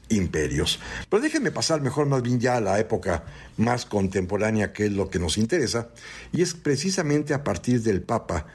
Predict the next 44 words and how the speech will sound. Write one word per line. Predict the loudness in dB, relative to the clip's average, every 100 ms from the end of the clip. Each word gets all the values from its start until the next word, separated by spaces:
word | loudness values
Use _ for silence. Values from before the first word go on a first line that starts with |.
| -20 -8 0
Pío | 2 2 -2 0
noveno, | 2 4 2 2 -2 -4 0
del | 2
cual | 2 0 0
ya | 0
hablé | 2 2
hace | 2
dos | 2 2
semanas | 0 0 -2 0
también, | 0 0 0 -4 -10 -14 -4
pero | -2 0
que | -2
es | -2
un | -4
personaje | -2 0 0 0 -2
sumamente | 0 2 4 2 4
importante, | 2 2 0 0 0 0 -2 -4 -14 -16 -2
porque | -2 0 2
a |
él | 2 2
es | 0
al | 0 -2
que | 0
le | 0 0
toca | -2 -2 -2
la | -2 0
gran | 0 0 0 0
revuelta | -2 0 2 0 2 0
italiana, | 0 0 2 2 2 0 -2 -6 -16 -16 -14 -12
que | -2 0
va | 2 2
a | 0 0
conducir | 0 0 2 2 0 -2
a | 0
la | 2
unificación | 2 2 2 0 0 2 2 4 2 0
de | 0
este | 0 0 2
nuevo | 4 2 2
país, | 2 2
del | 2 0
Reino | 2 2 2 4
de |
Italia, | 2 2 0 0 -2